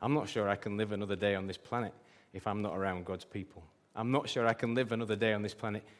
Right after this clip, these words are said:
if I don't hear from God and he doesn't speak into my life." And so we end, as far as we can, this duty-bound Christianity that will slip in and out of our lives as much as we can. And we say to ourselves, No, this is gonna be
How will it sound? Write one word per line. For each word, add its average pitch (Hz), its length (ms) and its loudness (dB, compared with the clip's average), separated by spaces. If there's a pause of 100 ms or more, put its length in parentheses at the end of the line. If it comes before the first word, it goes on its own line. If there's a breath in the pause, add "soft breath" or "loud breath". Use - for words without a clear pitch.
if 104 160 -6
I 110 100 2
don't 110 200 0
hear 113 260 0
from 101 220 -6
God 98 360 2
and 92 120 -8
he 107 80 -6
doesn't 104 160 -6
speak - 360 -8 (480 soft breath)
into 98 260 -8
my 95 180 -4
life." 87 400 -6
And 107 100 -10
so 123 180 -2
we 117 240 4
end, 117 540 4 (720 soft breath)
as - 100 -10
far 117 280 2
as 107 100 -2
we 104 80 -2
can, 107 340 -2
this 104 160 -2
duty-bound 107 760 -4
Christianity 98 720 -6 (720 soft breath)
that 117 160 0
will 123 160 4
slip 151 300 2
in 120 80 2
and 113 120 0
out 113 180 0
of 98 80 -4
our 98 160 2
lives 98 360 -2
as 98 100 -10
much - 200 -8
as 104 100 -12
we 98 80 -10
can. 95 320 -8
And 101 180 -6
we 104 140 -2
say 113 280 -2
to 110 160 -4
ourselves, 92 520 -6
No, 104 240 -2 (480 loud breath)
this - 160 -6
is 110 120 -4
gonna 107 220 -2
be 101 340 -2